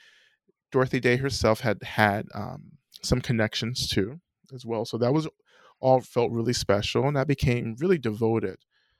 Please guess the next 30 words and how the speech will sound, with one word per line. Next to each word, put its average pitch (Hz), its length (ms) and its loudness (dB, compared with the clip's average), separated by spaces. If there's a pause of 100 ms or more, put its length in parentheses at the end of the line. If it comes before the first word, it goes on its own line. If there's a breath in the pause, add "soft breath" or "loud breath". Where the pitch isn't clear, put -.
(240)
to 135 100 -8
Dorothy 120 360 2
Day's 95 760 0
kind 110 180 -2
of 104 100 -4
ideas 101 540 0
and 101 120 -6
beliefs. 101 680 -4
And 117 140 -4
that 175 220 2
really 247 240 0
influenced 156 640 -2
me 113 160 -8
for - 180 -10
several 110 460 -2
years. 117 460 0
And 120 100 -6
of 123 80 -8
course, 139 300 4 (440 loud breath)
the 131 100 2
worker 151 400 -2
movement 113 680 0
was 104 400 0
this, 98 300 -4 (560)
you - 160 -6
know, 107 140 0
Marxist 104 1160 -2
and 69 220 -18 (200)
socialist, - 880 -2
anarchist 110 880 -6